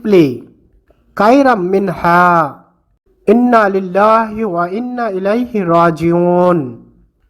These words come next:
اللهم أجرني في مصيبتي واخلف لي خيرا منها.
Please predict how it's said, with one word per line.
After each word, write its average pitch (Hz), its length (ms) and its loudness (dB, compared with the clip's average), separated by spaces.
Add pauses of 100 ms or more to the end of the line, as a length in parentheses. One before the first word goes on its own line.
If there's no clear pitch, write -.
(120)
اللهم 185 1120 2 (600)
أجرني 202 1120 0 (580)
في 262 380 4
مصيبتي 185 1080 -2 (520)
واخلف 214 880 -2
لي 165 360 2 (760)
خيرا 247 360 4
منها. 175 1080 0